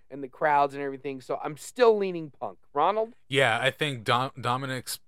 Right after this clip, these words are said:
Speaker 2: biggest accomplishment is this taking longer than it should, uh, as far as this bracket goes.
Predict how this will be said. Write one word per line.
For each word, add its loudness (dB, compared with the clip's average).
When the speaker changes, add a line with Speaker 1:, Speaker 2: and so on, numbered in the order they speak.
Speaker 2:
biggest -4
accomplishment -6
is -10
this -6
taking -6
longer -2
than -6
it -12
should, -6
uh, 0
as -8
far 2
as -2
this -10
bracket 0
goes. 8